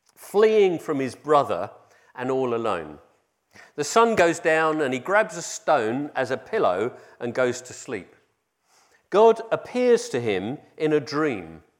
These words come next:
And while we might expect God's message to be pretty clear, that he should change his ways and be reconciled to his father and his brother, that's not what he says.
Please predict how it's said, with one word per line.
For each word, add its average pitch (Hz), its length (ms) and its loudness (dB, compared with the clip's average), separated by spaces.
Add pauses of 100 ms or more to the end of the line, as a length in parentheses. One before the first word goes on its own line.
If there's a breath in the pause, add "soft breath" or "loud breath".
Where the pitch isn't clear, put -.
(380 soft breath)
And 165 160 -2
while 185 260 4
we 247 220 4
might 156 340 2
expect - 800 -8
God's 170 300 0
message 175 560 -6
to 156 80 -10
be 156 180 -6
pretty 220 460 -8
clear, 110 540 -2 (560 soft breath)
that 170 160 -2
he 185 180 -2
should 151 280 -4
change 220 440 0
his 185 200 -2
ways 196 360 2
and 156 120 -4
be 160 140 -2
reconciled 156 760 -2
to 151 100 -12
his 139 160 -12
father 151 420 0
and 123 80 -4
his 117 140 -8
brother, 117 560 -4 (1040)
that's 131 160 -10
not 151 200 -4
what 127 160 -6
he 127 80 -10
says. 120 460 -8